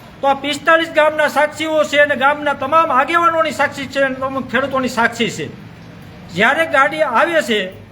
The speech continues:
તો ગાડી ગોડાઉનમાં નથી જાતી,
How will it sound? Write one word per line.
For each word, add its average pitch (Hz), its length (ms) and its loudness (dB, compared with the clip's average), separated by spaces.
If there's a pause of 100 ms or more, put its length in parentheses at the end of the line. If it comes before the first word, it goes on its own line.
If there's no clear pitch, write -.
(120)
તો 285 80 -8
ગાડી 269 500 0 (840)
ગોડાઉનમાં 320 640 2
નથી 311 200 0
જાતી, 247 320 0